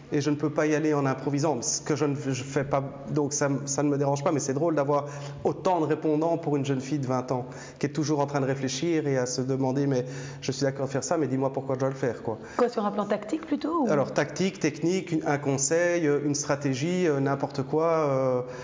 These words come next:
Speaker 1: euh, elle, elle aime bien de comprendre au, au niveau de la préparation physique, elle aime bien de savoir où elle en est, pourquoi elle le fait, et cetera. Juste comprendre ce qu'elle fait, ce qui pour moi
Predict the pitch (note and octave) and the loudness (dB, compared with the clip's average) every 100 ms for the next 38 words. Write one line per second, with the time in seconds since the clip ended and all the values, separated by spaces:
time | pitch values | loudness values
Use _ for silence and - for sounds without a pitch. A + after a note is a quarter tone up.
0 | - - - G#2 C3 B2+ D#3+ C#3 C#3 E3 | -12 0 2 4 2 2 2 4 4 2
1 | C#3+ C#3 C#3+ E3+ D3+ D3 C#3+ C#3+ C#3+ B2+ | 2 2 2 2 4 2 2 2 2 2
2 | C#3 B2+ C3+ C3 B2+ - C3 - B2+ F#3 | 2 2 0 2 0 0 -2 -2 -2 0
3 | D3 B2+ B2 B2 B2+ A#2+ B2+ B2+ B2 D#3+ | 0 0 0 0 0 0 2 2 2 2
4 | E3 C3 C3+ B2 A#2+ - D#3 D3 C#3+ C3+ | 0 0 0 0 0 0 0 0 -2 0
5 | A#2 A#2+ G#3+ - D#3+ E3+ D#3 D#3+ B2+ A2+ | 0 -2 -2 0 0 0 -2 -2 -2 -2
6 | G2+ - C#3 C#3 F3+ E3 | -2 -2 0 2 2 2